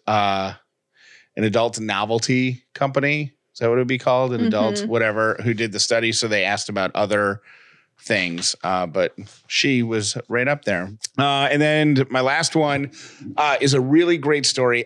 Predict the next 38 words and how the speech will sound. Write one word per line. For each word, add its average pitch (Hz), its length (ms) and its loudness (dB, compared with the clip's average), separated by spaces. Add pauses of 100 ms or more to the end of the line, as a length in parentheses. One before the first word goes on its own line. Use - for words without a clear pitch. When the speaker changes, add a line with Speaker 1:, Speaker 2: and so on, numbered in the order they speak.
Speaker 1:
out 147 160 2
of 143 140 2
the 139 240 2
Orlando 131 520 2
area. 113 320 2
A 117 100 2
woman 135 320 2
named 131 320 2
Cheryl 113 880 2
called 135 380 2
nine 110 400 2
one 135 240 2
one 110 260 4
because 120 320 0
her 113 80 -2
refrigerator 113 800 0
stopped - 520 -2
working. 117 640 0 (720)
Um, 98 420 0 (140)
and 120 160 2
even 120 300 0
though 113 140 4
that's, 110 280 0
like, 107 120 0
a 107 60 0
non-emergency 104 1080 -2
call, 101 320 2
she 123 160 0
was 101 180 -2
just - 380 -2
desperate - 480 -2
'cause 98 120 -6
she - 180 -4 (100)
didn't 110 240 0
have 117 180 0
any 104 160 -2
money 92 420 -4
and 101 120 -4